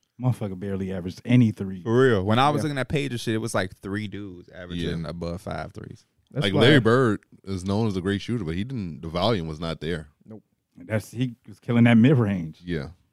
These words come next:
Speaker 2: The,
Speaker 3: Yeah.
Speaker 2: my favorite part of the game.
Speaker 3: La-, Larry Bird at his peak, um, in ninety-one, as far as three-point attempts go.
Speaker 2: Four point three?
Speaker 3: Three point three.
Speaker 1: Okay. Mm-hmm.
Speaker 3: Shot eighty-nine,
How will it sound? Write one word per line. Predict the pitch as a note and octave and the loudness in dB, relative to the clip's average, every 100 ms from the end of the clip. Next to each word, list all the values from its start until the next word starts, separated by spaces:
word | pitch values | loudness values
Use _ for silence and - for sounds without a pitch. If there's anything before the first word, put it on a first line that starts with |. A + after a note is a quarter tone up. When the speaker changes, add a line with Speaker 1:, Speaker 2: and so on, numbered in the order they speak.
| _ _ _ | _ _ _
Speaker 2:
The, | G#2+ | -8
Speaker 3:
Yeah. | A2 | -6
Speaker 2:
my | |
favorite | F#2+ E2 F#2+ G2+ | -6 -8 -8 -8
part | G#2 G#2+ | -8 -10
of | A2 | -10
the | |
game. | A2+ G2 F#2 A#2+ | -12 -10 -10 -4
Speaker 3:
La-, | B2+ B2 | -2 0
Larry | C3 D3+ | 2 2
Bird | C#3+ D3 C#3+ A#2 | 4 4 4 4
at | B2+ | 2
his | A#2 - | 0 -4
peak, | _ - B2+ - _ _ _ _ _ - | _ -10 -10 -10 _ _ _ _ _ -8
um, | G2+ G2+ | -4 -4
in | G#2 | -2
ninety-one, | A2 A#2+ B2+ A2 A2+ G2 | -2 -2 -2 -4 -4 -4
as | G2+ - | -6 -6
far | A2 | -4
as | G2+ | -4
three-point | A2+ - A2+ G#2+ | -6 -10 -8 -8
attempts | - G2 | -6 -8
go. | G#2 | -6
Speaker 2:
Four | G#2 G#2 | -6 -6
point | A#2 A2+ | -10 -14
three? | B2+ C3 | -16 -16
Speaker 3:
Three | - B2 | -4 -4
point | - G2+ - | -2 -6 -6
three. | - - _ | -14 -18 _
Speaker 1:
Okay. | _ - G2 | _ -20 -20
Mm-hmm. | F2+ | -20
Speaker 3:
Shot | E2+ A2+ - | -6 -4 -2
eighty-nine, | A2+ A#2+ A#2+ A#2+ | -4 -2 -2 -4